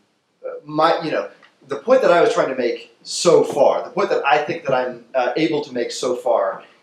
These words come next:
is that they are, that, that, um, they are leaving out substantial amounts of information, which is, which appears to be systematic,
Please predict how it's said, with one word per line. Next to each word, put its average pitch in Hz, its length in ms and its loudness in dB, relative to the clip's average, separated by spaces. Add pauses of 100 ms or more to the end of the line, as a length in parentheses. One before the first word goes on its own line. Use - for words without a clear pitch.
is 143 280 -12
that 123 300 0 (380)
they 147 320 4
are, 123 560 2 (260)
that, 127 380 -2
that, - 480 -2 (160)
um, 107 640 -2 (680)
they 139 180 0
are 123 360 0
leaving 151 520 -4
out 117 500 -2
substantial - 680 -6
amounts 127 280 -4
of 120 60 -18
information, - 420 -8
which 107 160 -16
is, - 360 -14
which 123 180 -6
appears 220 320 0
to - 60 -8
be 170 80 -6
systematic, - 720 -6